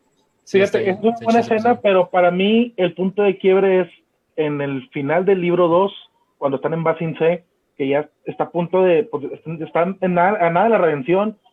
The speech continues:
Speaker 2: ya está, hizo las paces con esta Katara, era cuando le iba a curar la cicatriz, eh, ya se siente él parte del equipo Avatar,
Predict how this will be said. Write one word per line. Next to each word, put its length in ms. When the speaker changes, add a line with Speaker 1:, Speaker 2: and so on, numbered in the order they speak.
Speaker 2:
ya 160
está, 380
hizo 140
las 140
paces 320
con 320
esta 720
Katara, 520
era 120
cuando 200
le 60
iba 80
a 40
curar 180
la 80
cicatriz, 500
eh, 520
ya 140
se 80
siente 340
él 120
parte 320
del 80
equipo 240
Avatar, 400